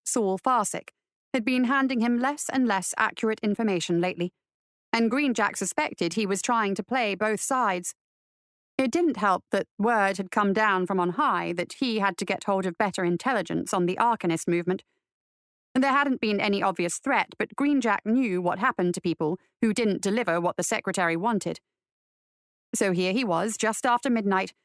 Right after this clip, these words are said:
waiting around for Farsick to show up and deliver what would no doubt be another useless report. Rubbing the bridge of his nose, he pulled the paperwork back towards him and read over it for the tenth time. Halfway down the second page, he sniffed.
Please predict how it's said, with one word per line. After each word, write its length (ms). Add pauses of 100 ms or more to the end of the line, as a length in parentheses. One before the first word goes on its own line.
(360)
waiting 360
around 340
for 100
Farsick 520
to 100
show 220
up 220
and 140
deliver 400
what 200
would 120
no 240
doubt 300
be 140
another 280
useless 520
report. 440 (1300)
Rubbing 340
the 60
bridge 240
of 100
his 180
nose, 340 (460)
he 100
pulled 300
the 80
paperwork 560
back 240
towards 400
him 180 (420)
and 140
read 240
over 320
it 180
for 100
the 100
tenth 360
time. 420 (1160)
Halfway 360
down 220
the 60
second 320
page, 400
he 140
sniffed. 400